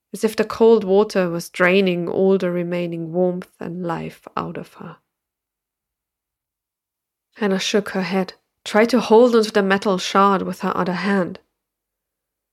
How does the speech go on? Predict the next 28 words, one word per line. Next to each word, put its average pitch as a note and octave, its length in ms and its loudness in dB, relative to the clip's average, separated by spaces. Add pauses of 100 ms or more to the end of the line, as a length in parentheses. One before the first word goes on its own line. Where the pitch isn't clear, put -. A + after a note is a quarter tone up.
(640)
"Please - 560 -12
don't - 260 -12 (180)
break," - 500 -10 (920)
she - 220 -12
prayed, F3 460 -10 (840)
relaxed A3 480 0
her G3+ 60 -4
left G3+ 300 -4
shoulder G3 440 0
to F3+ 140 -8
give F#3+ 160 -2
herself F#3 500 -2
more F3+ 180 -2
room, F#3 340 2 (560)
while F#3+ 120 -4
her G3 60 -2
fingers A#3+ 580 0
pulled A3 340 0
the F#3+ 100 -6
strap G3+ 480 -2
away F#3 280 0
from F#3+ 240 -6
her F#3 100 -4
body F3 460 -2 (240)
towards E3+ 420 -6
the E3 120 -10
sharp E3 420 -6
edge. F#3 440 -10